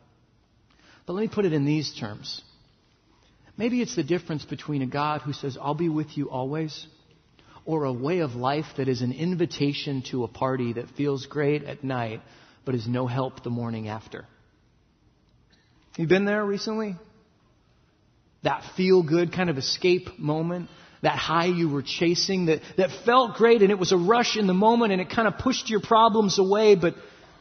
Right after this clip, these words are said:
but the next day or a few hours later, all of your issues and problems were still right there waiting for you. For a few years, I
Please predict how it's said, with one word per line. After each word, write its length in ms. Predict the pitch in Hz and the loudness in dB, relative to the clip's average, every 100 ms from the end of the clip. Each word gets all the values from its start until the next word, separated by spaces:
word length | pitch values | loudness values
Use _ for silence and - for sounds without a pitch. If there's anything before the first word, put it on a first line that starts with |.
| _ - | _ -16
but 100 | 156 | -6
the 80 | 156 | -2
next 300 | 180 - 180 | -2 -2 -2
day 500 | 160 160 160 160 147 - | 0 0 0 0 -4 -8
or 100 | 120 | -10
a 60 | |
few 240 | - 165 165 | -6 -4 -2
hours 320 | 151 139 123 | -2 -4 -6
later, 460 | 143 151 143 123 113 - - - | -4 -4 -2 -4 -8 -16 -16 -4
all 320 | 151 165 180 | -2 -2 -4
of 140 | 151 | -6
your 220 | 143 156 | -6 -6
issues 540 | 156 143 143 - 135 127 | -6 -8 -8 -6 -6 -6
and 120 | 123 | -8
problems 600 | - 135 127 120 117 110 | -6 -4 -4 -6 -8 -10
were 100 | 117 | -12
still 300 | - 131 120 | -10 -10 -8
right 240 | 117 127 - | -6 -8 -6
there 240 | 123 120 117 | -6 -4 -6
waiting 360 | 113 107 104 - | -6 -8 -10 -12
for 160 | 110 | -14
you. 160 | 113 127 110 _ _ _ _ _ _ _ _ _ _ _ _ _ _ - | -14 -16 -20 _ _ _ _ _ _ _ _ _ _ _ _ _ _ -6
For 80 | 170 | -4
a 60 | |
few 160 | - 220 | -2 -2
years, 340 | 175 170 139 | 2 2 0
I 160 | 143 | -4